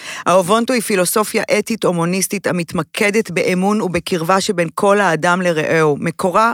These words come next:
ב-, בעמי האבונטו הדרומיות של יבשת אפריקה, לא מעניין. היא מאמינה כהשקפת עולם קדומה, מבוססת על ערכי אנושיות, דאגה, שיתוף,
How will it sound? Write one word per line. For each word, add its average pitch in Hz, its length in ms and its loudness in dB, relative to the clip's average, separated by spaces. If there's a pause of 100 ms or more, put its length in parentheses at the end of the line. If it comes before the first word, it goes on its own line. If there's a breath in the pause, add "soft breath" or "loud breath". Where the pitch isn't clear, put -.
ב-, 170 320 -2
בעמי 170 280 0
האבונטו 190 400 2
הדרומיות 165 420 0
של 180 140 -2
יבשת 156 280 -2
אפריקה, 208 340 -2
לא 160 140 2
מעניין. 135 400 -2 (560 loud breath)
היא 226 140 0
מאמינה 220 640 2
כהשקפת 202 640 0
עולם 202 280 2
קדומה, 175 440 0
מבוססת 196 600 -2
על 196 140 2
ערכי 185 360 -2
אנושיות, 185 680 -2 (280 loud breath)
דאגה, 175 560 2 (300 loud breath)
שיתוף, - 720 -2